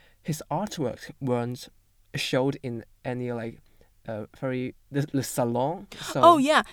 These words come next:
Speaker 2: definitely.
Speaker 1: yeah.
Speaker 2: I think he submitted, like, three, four times to the Paris Salon,
Speaker 1: Mm-hmm.
Speaker 2: and he, he never got,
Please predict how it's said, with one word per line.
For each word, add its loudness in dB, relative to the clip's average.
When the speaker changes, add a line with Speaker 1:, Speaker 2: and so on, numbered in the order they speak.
Speaker 2:
definitely. 2
Speaker 1:
yeah. -2
Speaker 2:
I -2
think -6
he -6
submitted, -2
like, -4
three, -2
four -2
times -6
to -2
the -8
Paris -4
Salon, -6
Speaker 1:
Mm-hmm. -6
Speaker 2:
and 2
he, 4
he -2
never 4
got, 0